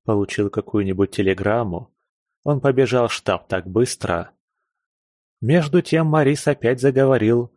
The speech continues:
с Шурином Вейсом и с двоюродным братом, унтером Анаре Фушаром. Барабанный бой донёсся сначала издали,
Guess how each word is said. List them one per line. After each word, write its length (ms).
с 80
Шурином 540
Вейсом 600
и 80
с 80
двоюродным 680
братом, 540
унтером 580
Анаре 400
Фушаром. 720
Барабанный 680
бой 240
донёсся 460
сначала 580
издали, 600